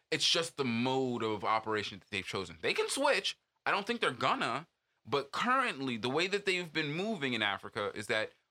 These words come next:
only the corrupt leaders are signing those contracts. And then they're running into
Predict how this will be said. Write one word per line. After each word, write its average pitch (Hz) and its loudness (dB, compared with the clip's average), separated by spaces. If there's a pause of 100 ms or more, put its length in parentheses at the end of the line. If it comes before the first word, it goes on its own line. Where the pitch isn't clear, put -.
(180)
only 160 0
the 131 -2
corrupt 139 0
leaders 127 -2
are 123 0
signing 123 -2
those 113 0
contracts. 135 -2 (400)
And 127 0
then 131 2
they're 127 2
running 143 0
into 160 -2